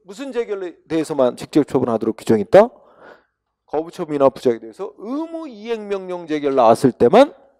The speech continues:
직접 처분하도록 돼 있는 거예요. 응? 그러니까 요 경우에는 요, 여기 요 거부 처분에 대해서 요거 나온 거 있죠?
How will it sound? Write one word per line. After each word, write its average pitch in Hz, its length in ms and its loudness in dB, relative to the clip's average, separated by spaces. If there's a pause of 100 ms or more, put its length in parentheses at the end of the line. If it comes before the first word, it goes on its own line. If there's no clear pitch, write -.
(600)
직접 - 300 -4
처분하도록 104 540 -10
돼 95 100 -8
있는 87 240 -14
거예요. 78 400 -18 (460)
응? 311 200 6 (840)
그러니까 214 560 2 (420)
요 262 160 -8
경우에는 220 540 -8 (640)
요, 185 160 -8
여기 139 280 -14 (200)
요 139 220 -16 (380)
거부 226 320 -4
처분에 220 440 -10
대해서 180 560 -10 (500)
요거 196 180 -14
나온 202 180 -6
거 202 80 -12
있죠? 202 280 -8